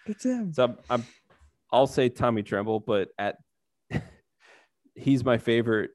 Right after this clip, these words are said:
Speaker 2: in terms of the guy I'm gonna root for the most. But in the
Speaker 1: Mm-hmm.
Speaker 2: third round, he's, he's far from my favorite pick in terms of value.
Speaker 1: My, uh, my guy is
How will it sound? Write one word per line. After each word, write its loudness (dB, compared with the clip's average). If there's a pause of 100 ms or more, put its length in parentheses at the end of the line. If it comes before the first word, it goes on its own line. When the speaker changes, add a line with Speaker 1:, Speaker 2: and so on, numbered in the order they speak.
Speaker 2:
in -6
terms 0
of -2
the 0
guy 0
I'm -2
gonna -2
root -6
for -4
the -2
most. -2
But -4 (160)
in -2
the 0
Speaker 1:
Mm-hmm. -8
Speaker 2:
third 0
round, -4
he's, -8 (200)
he's -20 (120)
far -8
from -14
my -10
favorite -8 (300)
pick -8
in -8
terms -8
of -12
value. -10 (2000)
Speaker 1:
My, 2
uh, 2
my 4
guy 6
is -2